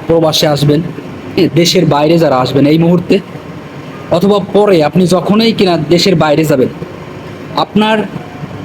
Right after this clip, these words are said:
যে কাজগুলো অবশ্যই শিখা উচিত, টেকনিক্যালি কিছু কাজ শিখা উচিত। আপনাদেরকে আজকে টোটালি একটা ধারণা দেওয়ার চেষ্টা করব আমার প্রবাস জীবনের অভিজ্ঞতা থেকে,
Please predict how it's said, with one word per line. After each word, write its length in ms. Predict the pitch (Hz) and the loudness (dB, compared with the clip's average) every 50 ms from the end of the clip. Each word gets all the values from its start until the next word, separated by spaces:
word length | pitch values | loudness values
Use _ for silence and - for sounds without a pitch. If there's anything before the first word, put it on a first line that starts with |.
| - - - - - - | -14 -14 -14 -14 -6 -2
যে 200 | - 143 180 196 | 0 2 2 2
কাজগুলো 520 | 190 - 170 185 190 170 190 190 190 180 165 | 2 0 0 0 -2 0 0 2 2 4 4
অবশ্যই 360 | 156 160 190 190 - - 214 | 4 4 2 2 2 2 2
শিখা 300 | - - 226 190 - 196 | 2 0 0 0 2 2
উচিত, 300 | 190 175 - - 151 123 - - - - - - - - - - - - - - - - - - | 2 2 2 0 0 -2 -2 -4 -10 -14 -14 -14 -14 -14 -12 -12 -12 -12 -12 -14 -14 -12 -6 -2
টেকনিক্যালি 600 | - 240 240 - 226 240 254 - 247 240 240 240 | 0 0 2 2 2 2 2 2 2 2 2 2
কিছু 280 | 185 - 220 - - 220 | 2 0 0 0 0 0
কাজ 260 | - - 180 175 175 | 0 0 0 0 0
শিখা 340 | - - - 202 175 - 190 | -2 -2 -2 -2 0 0 0
উচিত। 320 | 170 165 - - 131 - - - 170 - - - - - - - - - - - - - - - - - | 0 0 0 0 -2 -2 -4 -6 -8 -8 -10 -12 -14 -14 -14 -14 -14 -14 -14 -14 -14 -14 -14 -10 -8 -6
আপনাদেরকে 460 | 147 160 165 185 185 190 185 - 196 | -4 -2 -2 0 0 0 0 2 2
আজকে 260 | 190 185 - - - | 0 0 0 -2 -2
টোটালি 320 | 170 - 170 165 180 180 185 | 0 0 0 2 2 2 2
একটা 180 | 185 - - | 2 0 -2
ধারণা 340 | 175 147 139 147 151 170 180 | -2 0 0 0 2 2 2
দেওয়ার 200 | 175 175 170 170 | 2 2 2 2
চেষ্টা 280 | 175 185 - - 214 196 | 0 -2 0 0 -2 0
করব 300 | - 175 151 147 170 208 - - - - - - - - - - | 2 2 2 2 0 -2 -2 -6 -12 -14 -14 -14 -14 -16 -8 -4
আমার 240 | - 139 151 151 151 | -2 0 0 0 0
প্রবাস 420 | 147 - 170 170 180 180 175 - | 0 0 0 2 2 0 0 0
জীবনের 320 | - 180 175 175 175 170 165 | 2 2 4 4 4 4 2
অভিজ্ঞতা 500 | - 180 175 196 208 175 202 208 202 208 | 4 4 4 4 4 4 4 4 2 2
থেকে, 300 | - 180 170 170 185 | 0 0 2 2 0